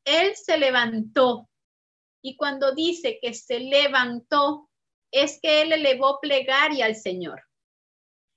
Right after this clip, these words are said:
que él buscó el consejo del Señor, que él le preguntó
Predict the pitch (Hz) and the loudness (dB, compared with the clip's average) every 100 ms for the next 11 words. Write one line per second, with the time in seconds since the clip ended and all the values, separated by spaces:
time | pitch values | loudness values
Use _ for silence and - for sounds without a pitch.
0 | _ - 320 320 330 349 330 - 311 302 | _ -2 2 2 2 -2 -4 -6 -2 -2
1 | 302 285 277 - 285 302 302 247 233 208 | -2 -6 -6 -6 -4 -4 -4 -6 -6 -8
2 | - 196 202 202 165 - _ _ _ _ | -10 -10 -6 -6 -8 -10 _ _ _ _
3 | _ _ _ - 254 277 302 302 302 285 | _ _ _ -4 -2 -2 -2 0 -2 -2
4 | 247 247 285 262 254 302 | -8 -6 0 2 2 -4